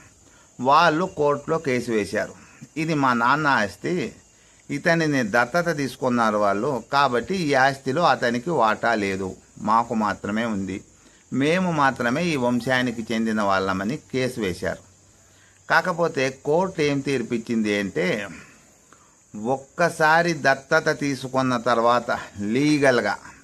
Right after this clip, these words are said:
అంటే ఏదో ఊరికే తెచ్చుకొని పెంచుకుంటే కాదు, లీగల్గా దత్తత తీసుకున్న తర్వాత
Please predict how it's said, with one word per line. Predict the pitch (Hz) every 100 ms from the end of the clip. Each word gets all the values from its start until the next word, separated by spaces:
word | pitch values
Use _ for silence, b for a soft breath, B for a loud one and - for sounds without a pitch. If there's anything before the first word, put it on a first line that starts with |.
| _ _ _ -
అంటే | 117 123 151 151
ఏదో | 156 160
ఊరికే | 147 156
తెచ్చుకొని | 156 143 160 151
పెంచుకుంటే | 147 139 147 135 117
కాదు, | 104 95 - b b b b 131
లీగల్గా | 127 160 175 180 175 160 165
దత్తత | 135 131 - 131 127
తీసుకున్న | 123 113 - 117 110
తర్వాత | 107 107 107 113 110 98